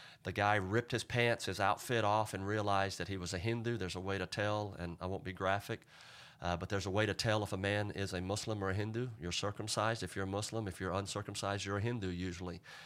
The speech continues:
And the guy was uncircumcised, and the guy put a gun to his head and dropped him to his knees. And I'm a four, three, four-year-old kid. I've seen that.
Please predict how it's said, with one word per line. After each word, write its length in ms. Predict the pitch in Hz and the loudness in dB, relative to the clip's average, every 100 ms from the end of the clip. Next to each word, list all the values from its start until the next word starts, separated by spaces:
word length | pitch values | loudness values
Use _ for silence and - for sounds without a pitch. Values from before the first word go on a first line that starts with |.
| - - - - | -18 -20 -14 -4
And 440 | 87 87 87 85 | 0 0 0 -2
the 100 | 87 | -2
guy 240 | 98 92 | 2 2
was 160 | 95 90 | 2 0
uncircumcised, 840 | 98 92 104 107 104 101 110 107 87 | -2 0 -2 -2 -2 -2 0 -2 -4
and 80 | |
the 40 | 85 | -4
guy 200 | 87 90 | 0 -2
put 180 | - 92 | -2 -4
a 60 | |
gun 240 | 90 92 90 | 0 -2 -2
to 100 | 92 | -4
his 140 | 87 | -2
head 160 | 95 90 | -2 -2
and 80 | |
dropped 260 | 90 90 - | -2 -2 -2
him 60 | 85 | -6
to 100 | 90 | -4
his 160 | 85 | -4
knees. 240 | 95 98 85 | -4 -4 -2
And 100 | 87 | -2
I'm 120 | 95 | -2
a 40 | |
four, 320 | - 95 95 | -4 -2 -2
three, 280 | 92 101 95 | -2 -4 -4
four-year-old 560 | 90 98 95 92 90 - | -2 -2 -2 0 -2 -2
kid. 180 | 110 87 | -2 -2
I've 140 | 92 | -2
seen 240 | - 104 | -4 -4
that. 180 | 80 76 | -6 -10